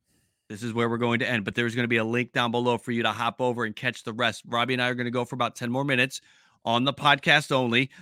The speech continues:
live stream only. This is why you wanna subscribe to the pod, so you can get the rest of this, and you wanna make sure you are,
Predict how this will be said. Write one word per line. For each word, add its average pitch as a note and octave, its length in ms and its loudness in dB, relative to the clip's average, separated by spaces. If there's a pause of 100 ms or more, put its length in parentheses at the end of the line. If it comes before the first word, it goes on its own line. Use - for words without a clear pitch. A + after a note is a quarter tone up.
(100)
live C3 500 4
stream E3 220 -2
only. C#3+ 260 2
This C3 120 -2
is C#3+ 80 -6
why D3 180 6
you D3+ 100 6
wanna D3 160 2
subscribe D3+ 540 4
to E3+ 80 -2
the E3+ 80 -6
pod, E3+ 400 6
so D3 100 -4
you C3+ 60 -2
can C#3 180 -2
get C#3+ 420 2
the C#3+ 140 2
rest D3+ 380 4
of D3 140 -2
this, F#3 380 0
and D#3+ 140 2
you D#3 80 2
wanna D#3+ 140 0
make D#3+ 120 0
sure F3 140 0
you E3 220 0
are, E3 260 2